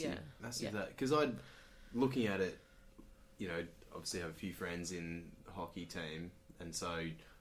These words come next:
Speaker 2: my only experience with it is through them
Speaker 1: Mm.
Speaker 2: and seeing it, and I saw the rise of A F L, and I don't know, I think there's obviously an increase in participation in women's sport. I think that overall the,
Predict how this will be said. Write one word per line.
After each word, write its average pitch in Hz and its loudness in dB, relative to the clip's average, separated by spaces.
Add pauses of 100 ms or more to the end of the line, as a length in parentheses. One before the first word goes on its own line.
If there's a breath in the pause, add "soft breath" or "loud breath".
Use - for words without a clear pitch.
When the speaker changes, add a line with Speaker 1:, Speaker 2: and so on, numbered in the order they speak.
(120)
Speaker 2:
my 98 6
only 90 0
experience 95 0
with 80 -4
it 76 -6
is 82 -2
through 90 -2
them 90 -2
Speaker 1:
Mm. 160 -2
Speaker 2:
and 90 -2
seeing 104 2
it, 87 0
and 90 0
I 90 0
saw 107 2
the 87 0
rise 92 2
of 87 -2
A 82 2
F 80 -6
L, 120 2
and 87 -2 (840 loud breath)
I 117 6
don't 120 8
know, 104 4
I - -2
think 123 4
there's 104 4
obviously 95 4
an 90 0
increase 92 2
in 90 -4
participation - -4
in 95 4
women's 92 2
sport. - 0 (360)
I 85 0
think 92 -2
that 87 0
overall 90 6 (680)
the, 82 2